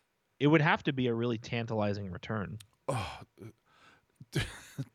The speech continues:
Speaker 2: Oh.
Speaker 1: <laughs>
Speaker 2: L-,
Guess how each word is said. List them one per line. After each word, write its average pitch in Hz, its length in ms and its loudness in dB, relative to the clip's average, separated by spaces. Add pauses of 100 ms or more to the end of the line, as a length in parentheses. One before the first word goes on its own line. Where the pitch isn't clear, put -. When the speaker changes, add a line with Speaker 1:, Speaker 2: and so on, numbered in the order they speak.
(1400)
Speaker 2:
Oh. 104 1120 -2 (720)
Speaker 1:
<laughs> 131 80 6 (560)
Speaker 2:
L-, - 120 6